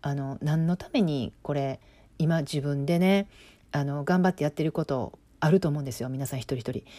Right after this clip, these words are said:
それをなんでやってんねんっていう、その原点を思い出すっていうか、あの、原点を思い出すじゃないな。うんと、うんと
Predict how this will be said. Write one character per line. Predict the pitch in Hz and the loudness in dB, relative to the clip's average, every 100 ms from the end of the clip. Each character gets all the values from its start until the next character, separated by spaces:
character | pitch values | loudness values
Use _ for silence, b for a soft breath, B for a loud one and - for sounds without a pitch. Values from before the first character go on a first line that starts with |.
| B - | B -2
そ | - | 2
れ | 240 240 | 4 6
を | 240 | 4
な | 139 143 | 2 2
ん | 170 | 2
で | 180 294 - | 4 4 6
や | 240 | 4
っ | 285 | 4
て | - - 294 | 0 6 8
ん | 277 | 8
ね | 147 160 | 6 4
ん | |
っ | |
て | 175 139 | 2 2
い | 139 | 2
う、 | 135 | 0
そ | 135 | -2
の | 131 | 2
原 | 165 226 240 | 6 8 6
点 | - 156 131 | 4 2 2
を | 135 - | 0 0
思 | 147 151 | 0 2
い | 151 | 0
出 | 151 | -2
す | - 147 | -4 -8
っ | |
て | - - | -8 -4
い | 123 | -4
う | |
か、 | 123 147 139 127 - _ _ _ _ _ _ _ - B B B B B B | -2 -2 -2 -4 -8 _ _ _ _ _ _ _ -20 B B B B B B
あ | - 127 | -8 -6
の、 | 117 - - | -6 -8 0
原 | 175 | 2
点 | 202 160 | 2 0
を | |
思 | 147 | -2
い | 151 | -2
出 | 143 | -4
す | |
じ | 143 | -4
ゃ | |
な | 123 | -4
い | 120 | -4
な。 | 120 B B B _ | -6 B B B _
う | 127 | -6
ん | |
と、 | 127 127 123 120 117 110 117 b b b b b b _ _ _ _ _ _ _ - | -4 -6 -4 -6 -8 -8 -10 b b b b b b _ _ _ _ _ _ _ -14
う | |
ん | 117 110 | -10 -10
と | 104 107 123 | -8 -8 -8